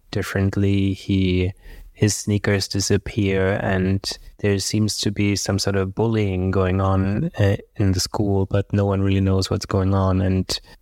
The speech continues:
the mother suspects that the teacher might be involved in, you know,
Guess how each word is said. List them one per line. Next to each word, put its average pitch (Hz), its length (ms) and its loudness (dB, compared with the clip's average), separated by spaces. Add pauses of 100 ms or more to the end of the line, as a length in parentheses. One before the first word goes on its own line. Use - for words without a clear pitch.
(120)
the - 80 -2
mother 92 800 0
suspects - 880 -2
that 95 520 -2
the 110 120 4
teacher 101 520 -2
might 101 320 0
be 95 360 0
involved 95 680 -2
in, 95 480 2 (180)
you 98 100 0
know, 98 260 0